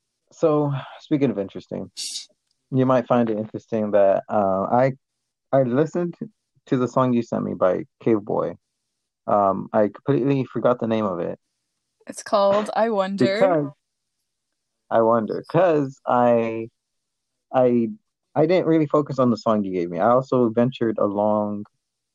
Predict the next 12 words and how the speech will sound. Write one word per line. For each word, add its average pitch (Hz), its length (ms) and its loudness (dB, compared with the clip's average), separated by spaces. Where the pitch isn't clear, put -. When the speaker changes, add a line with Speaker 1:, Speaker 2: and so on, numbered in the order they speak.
Speaker 1:
into 107 640 -2
who 117 180 4
they 107 160 2
are 117 300 0
and 104 140 -6
what 110 160 -2
they 123 120 -2
are. 131 260 -2
And, 104 680 0
um, 92 640 -8
I 139 100 2
got 139 220 2